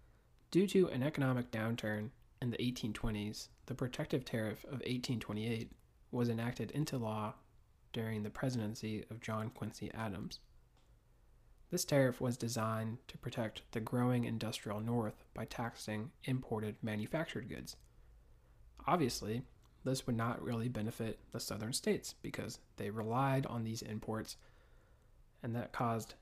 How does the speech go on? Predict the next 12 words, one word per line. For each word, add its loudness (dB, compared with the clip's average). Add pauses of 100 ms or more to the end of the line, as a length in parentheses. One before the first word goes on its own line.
(140)
the -2
protective -4
tariff 2 (220)
to 0
be 2
known 0
as -4 (380)
the 0
Tariff 0 (140)
of -8
Abominations, 0 (720)
which, -2